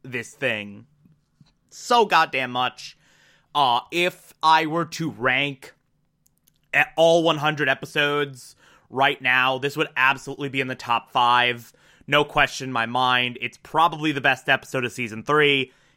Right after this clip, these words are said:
It is, it's perfect. It's a goddamn perfect episode.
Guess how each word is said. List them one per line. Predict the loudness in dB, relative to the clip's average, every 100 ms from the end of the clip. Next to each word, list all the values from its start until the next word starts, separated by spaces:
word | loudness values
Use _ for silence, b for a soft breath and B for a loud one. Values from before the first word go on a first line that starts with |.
| b
It | -4 0
is, | 2 0 -2 -16 -20 _ _
it's | -4 -4
perfect. | 4 4 4 -2 _ _ -8
It's | -2 -2
a | -2 _ 0
goddamn | 4 4 2 -2 0 2 0 -2
perfect | -12 0 0 2 -4 -2
episode. | -4 -4 -10 -10 -12 -14